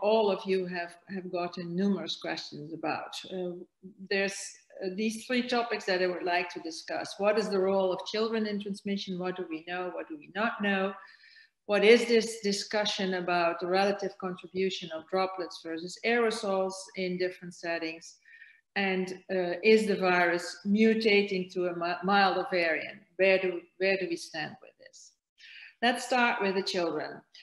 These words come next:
So there is things, again, we know. Children, uh, if you look at notifications, uh, globally, are a, uh, a small fraction of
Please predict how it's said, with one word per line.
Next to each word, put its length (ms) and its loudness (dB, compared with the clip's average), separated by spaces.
So 500 4
there 200 8
is 360 6
things, 340 2
again, 460 0
we 140 -2
know. 320 -2
Children, 840 0
uh, 220 0
if 240 -2
you 80 2
look 260 4
at 160 2
notifications, 1200 -2
uh, 320 -4
globally, 680 2
are 400 2
a, 420 -2
uh, 300 -2
a 40 -12
small 440 2
fraction 500 0
of 120 -4